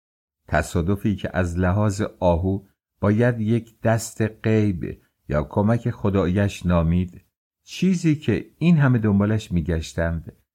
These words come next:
شاید اصلاً پیدا نمی‌شد. آهو که دیگر خسته و نومید شده بود، برای بار آخر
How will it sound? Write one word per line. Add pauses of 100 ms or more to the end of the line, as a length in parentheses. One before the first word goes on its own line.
شاید
اصلاً
پیدا
نمی‌شد. (760)
آهو
که
دیگر
خسته
و
نومید
شده
بود، (200)
برای
بار
آخر